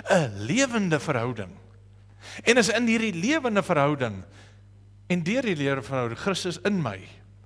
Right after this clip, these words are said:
dat ek 'n, 'n persoonlike verhouding met hom kan hê. 'n Persoonlike verhouding.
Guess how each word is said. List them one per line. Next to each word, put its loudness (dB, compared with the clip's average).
dat -4
ek -6
'n, -2
'n -12
persoonlike -6
verhouding -4
met -6
hom -8
kan -6
hê. -14
'n -6
Persoonlike -2
verhouding. -2